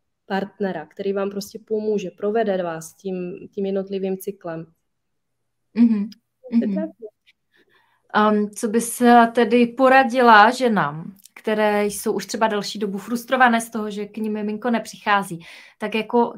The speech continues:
Speaker 2: kde vlastně začít, nebo jak, eh, začít, co chtít po tom svém gynekologovi, nebo jít rovnou, eh, k nějakému odborníkovi, nebo jakým způsobem vlastně, mm, tu cestu odstartovat?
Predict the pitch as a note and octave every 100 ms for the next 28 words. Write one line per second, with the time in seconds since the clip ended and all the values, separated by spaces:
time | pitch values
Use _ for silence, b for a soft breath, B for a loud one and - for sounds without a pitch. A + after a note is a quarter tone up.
0 | F3 G3 B3 B3+ A#3+ A#3+ B3 B3 A#3+ A#3
1 | - E3 F3 F3 F#3+ F#3+ G#3+ G#3+ - A3
2 | G#3+ G#3+ G3 A3+ - - - - G#3+ G3
3 | - G3+ G3 _ G3+ G#3 G3+ - G#3+ G3+
4 | G3+ G3+ G3 G3 F3+ F#3 F3 E3+ E3 F3+
5 | F#3+ G3 F#3+ F#3+ F#3 F#3 - - - -
6 | G3 F#3+ F#3 F3+ G3+ G3 G3 G3 G3 G3+
7 | G3+ A3+ G3+ G3 G3 F#3 F#3 F#3 G3 G3
8 | - A3 B3 A#3 B3 A#3 A#3 A3 G#3+ A3
9 | G#3+ - A3 G#3+ G#3 G3+ G3 G#3 G#3 G#3
10 | G3 - G#3+ G#3 A3 - G#3 G#3+ G#3+ -
11 | G#3+ G#3 F#3 E3+